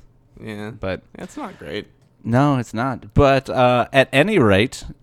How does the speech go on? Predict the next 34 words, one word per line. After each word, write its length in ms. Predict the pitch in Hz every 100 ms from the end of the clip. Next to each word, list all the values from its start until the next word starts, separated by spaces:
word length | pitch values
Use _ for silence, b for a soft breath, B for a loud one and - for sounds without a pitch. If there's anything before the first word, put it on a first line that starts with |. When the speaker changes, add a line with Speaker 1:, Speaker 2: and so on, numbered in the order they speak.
| _ 110
Speaker 2:
the 140 | 113
game 280 | 101 127 143
Speaker 1:
Yeah. 220 | 135 143 156
Speaker 2:
we 220 | 117 120
played, 500 | 127 107 107 - 104
Doom. 420 | 120 113 110 120 127
Well, 160 | 147
first 260 | - 202 -
off, 340 | 139 113 - _ _ -
we're 300 | 113 110 139
well 220 | 143 135
aware 280 | 107 107 120
that 140 | 107
this 140 | 113
is 100 | 110
a 60 | 101
week 240 | 113 -
late. 240 | 104 127 131 _ _ _
I'm 220 | 107 104 - -
Speaker 1:
Oh, 140 | 147
Speaker 2:
gonna 100 | 143
go 20 | 123
Speaker 1:
yeah. 60 |
Speaker 2:
ahead 260 | 110 110 95 -
and 120 | 127 -
Speaker 1:
I'm 80 |
Speaker 2:
apologize 260 | - 110 107
Speaker 1:
sorry, 200 | 104 107
Speaker 2:
about 200 | 113 107
Speaker 1:
guys. 220 | 117 120
Speaker 2:
that. 80 | - - - 180
Speaker 1:
I'm 80 | 202
Speaker 2:
Yeah. 180 | 98
Speaker 1:
sorry. 480 | 98 76 87 101 107